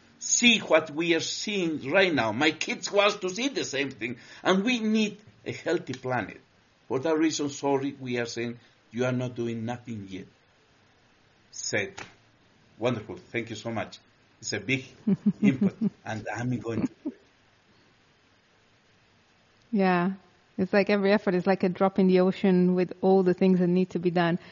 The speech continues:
Speaker 2: But that's a fantastic effort. So now this, this day where you planted fifty-seven thousand trees, has it become like a yearly festival? You do it every year that brings people together, or was just that one
Speaker 1: Every
Speaker 2: time?
Speaker 1: year.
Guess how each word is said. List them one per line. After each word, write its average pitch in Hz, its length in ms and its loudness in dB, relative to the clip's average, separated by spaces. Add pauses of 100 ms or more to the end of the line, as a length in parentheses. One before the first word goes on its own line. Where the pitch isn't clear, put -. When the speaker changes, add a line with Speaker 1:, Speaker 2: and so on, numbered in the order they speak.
(280)
Speaker 2:
But 208 80 6
that's 254 240 10
a 254 60 8
fantastic 180 1160 2
effort. 170 320 -2
So 220 180 0
now 269 260 4
this, 226 300 0
this 233 260 0
day 220 400 4
where 190 160 4
you 185 140 6
planted 202 420 4
fifty-seven 190 640 2
thousand 185 340 4
trees, 208 200 2 (280)
has 185 140 2
it 226 80 4
become 240 320 6
like 226 220 6
a 220 140 6
yearly 233 540 6
festival? 254 540 0
You 214 160 4
do 202 120 4
it 208 140 6
every 202 360 6
year 262 340 4 (540)
that 196 200 4
brings 214 220 6
people 220 220 2
together, 240 300 8
or 226 40 8
was 190 180 4
just 190 260 4
that 196 140 8
one 185 140 8
Speaker 1:
Every 170 80 2
Speaker 2:
time? 175 240 2
Speaker 1:
year. 165 260 4